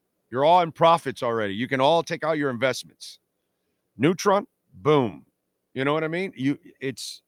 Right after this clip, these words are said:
it's just up to you guys now. It's up to you guys to make the decisions after.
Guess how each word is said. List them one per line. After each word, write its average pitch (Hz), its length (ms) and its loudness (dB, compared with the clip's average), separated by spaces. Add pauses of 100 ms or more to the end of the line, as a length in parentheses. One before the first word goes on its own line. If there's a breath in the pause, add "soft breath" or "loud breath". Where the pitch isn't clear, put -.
(120)
it's - 140 -20
just - 260 -10
up 208 140 -6
to 147 100 -8
you 139 180 -8
guys 80 320 -10
now. 80 200 -20 (840)
It's - 180 -14
up 175 140 -6
to 202 100 -14
you 185 200 -10
guys 160 300 0
to 135 100 -8
make 143 180 -4
the 147 80 -10
decisions 135 560 -10
after. 110 380 -8